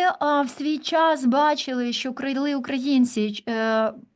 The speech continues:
зможуть відновити зв'язок з землею, бо це наш найбільший гріх. Ми втратили зв'язок з землею, ми втратили матір,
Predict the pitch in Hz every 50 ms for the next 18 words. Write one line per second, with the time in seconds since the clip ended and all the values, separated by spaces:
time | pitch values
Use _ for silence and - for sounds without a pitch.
0 | _ _ _ _ _ _ _ _ _ _ _ _ - 214 233 269 285 302 285 294
1 | 254 - 277 226 247 269 262 285 277 - - 240 233 226 247 240 254 247 214 214
2 | 214 226 240 254 311 349 349 302 220 220 214 - 240 240 240 220 - 226 226 226
3 | 214 240 226 - - 226 214 220 226 208 214 - - _ _ _ _ _ _ _
4 | _ _ _ _ _ _ _ _ _ _ _ _ _ _ _ _ _ _ _ _
5 | _ _ _ - 233 247 277 302 302 294 - - - - 277 277 277 277 277 262
6 | 247 254 254 240 233 247 240 247 254 233 226 214 226 226 220 196 190 185 180 175
7 | 214 208 - _ _ _ _ _ _ _ - 220 247 262 262 262 262 262 254 262
8 | 247 240 233 226 208 190 180 180 - - -